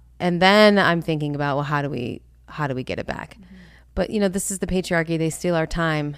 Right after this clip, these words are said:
Speaker 2: Of course.
Speaker 1: They're making us do it all over again. Uh, my fucking grandmother fought for this. By the way, nobody gave us the right to vote. Nobody gave us Roe v. Wade. Nobody gives us shit.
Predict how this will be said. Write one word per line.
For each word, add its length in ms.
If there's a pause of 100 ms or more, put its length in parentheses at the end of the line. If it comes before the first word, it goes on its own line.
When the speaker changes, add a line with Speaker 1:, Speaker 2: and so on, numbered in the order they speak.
(140)
Speaker 2:
Of 60
course. 400
Speaker 1:
They're 100
making 300
us 100
do 140
it 80
all 100
over 180
again. 300
Uh, 160
my 160
fucking 380
grandmother 440
fought 280
for 100
this. 380 (260)
By 140
the 80
way, 280
nobody 340
gave 420
us 200
the 120
right 180
to 80
vote. 260
Nobody 280
gave 360
us 200
Roe 160
v. 180
Wade. 360
Nobody 260
gives 480
us 200
shit. 480